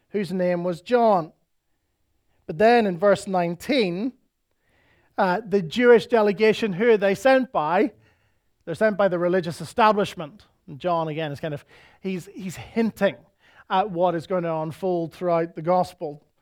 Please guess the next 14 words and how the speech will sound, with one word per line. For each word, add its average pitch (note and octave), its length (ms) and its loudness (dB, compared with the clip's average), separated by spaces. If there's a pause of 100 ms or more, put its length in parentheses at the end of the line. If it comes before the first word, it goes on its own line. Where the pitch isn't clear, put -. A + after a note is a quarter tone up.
(180)
John G#3 300 6
was A#3 120 2
sent G#3+ 240 0
by E3+ 160 0
God, F#3 360 2
and E3+ 140 -2
these B3 220 0
guys D3 360 -6
were E3 80 -6
sent F3+ 340 0
by D#3+ 240 -2
the D#3 280 -4 (260)
religious E3+ 480 -4
leaders. F#3+ 640 -6